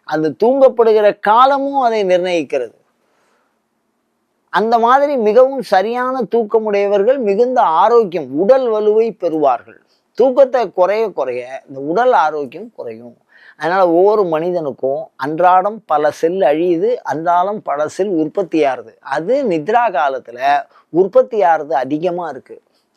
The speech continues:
அந்த உற்பத்தியானது.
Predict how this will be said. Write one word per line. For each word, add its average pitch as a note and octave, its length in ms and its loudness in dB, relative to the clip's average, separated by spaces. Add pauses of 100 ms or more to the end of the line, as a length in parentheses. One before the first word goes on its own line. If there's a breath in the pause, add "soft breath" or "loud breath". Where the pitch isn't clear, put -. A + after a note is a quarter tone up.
(2500)
அந்த D3 160 0 (1120 loud breath)
உற்பத்தியானது. C#3+ 680 -2